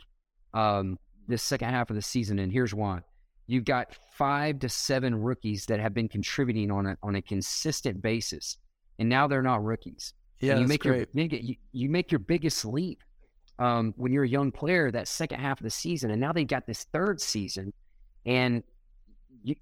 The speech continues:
Speaker 1: you've got a lot of energy on that Chiefs roster. And obviously the coach's resume speaks for itself.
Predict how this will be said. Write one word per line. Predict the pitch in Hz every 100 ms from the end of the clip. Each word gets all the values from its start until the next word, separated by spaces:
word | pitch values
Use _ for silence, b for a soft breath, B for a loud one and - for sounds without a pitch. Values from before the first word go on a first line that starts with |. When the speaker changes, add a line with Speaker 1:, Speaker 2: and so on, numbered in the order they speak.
| 131
Speaker 1:
you've | 123 196
got | 254 226
a |
lot | 160 143
of | 135
energy | 135 135 117
on | 110
that | 107 104
Chiefs | - 127 117 -
roster. | 104 107 110 - 104 98 - - - -
And | 120 120
obviously | 120 123 113 - 120
the | 104
coach's | - 123 113 107 101 - -
resume | - 120 117 110
speaks | 98 - 127 117
for | - 104
itself. | 98 - 92 90 90